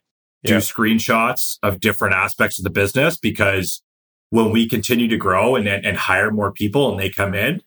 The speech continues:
Speaker 1: we want easy access for them to come in and feel comfortable that they can readily access information.
Speaker 2: Yep. And you can pass it down and not have to be overseeing the whole process every time.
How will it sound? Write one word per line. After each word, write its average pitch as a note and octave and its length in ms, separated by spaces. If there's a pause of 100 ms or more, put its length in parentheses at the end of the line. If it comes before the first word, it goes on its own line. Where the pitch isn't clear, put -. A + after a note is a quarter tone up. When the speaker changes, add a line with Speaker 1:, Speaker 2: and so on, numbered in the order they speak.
Speaker 1:
we A2+ 140
want A#2 300
easy A2+ 340
access G2 460
for G2 160
them F2+ 460 (320)
to - 80
come G#2 240
in G2 160
and F#2+ 120
feel G2+ 160
comfortable G2+ 640
that F#2+ 100
they F#2 120
can F#2 260 (220)
readily G2 380
access F2+ 400
information. E2 640 (500)
Speaker 2:
Yep. A2+ 380
And A#2+ 100
you A#2 60
can G#2+ 140
pass G#2 260
it B2 100
down G#2+ 300
and G2+ 120
not G2 180
have G2+ 140
to - 80
be G2 340 (420)
overseeing G#2 540
the G2 80
whole G2+ 160
process G2 400
every G2 180
time. G2 380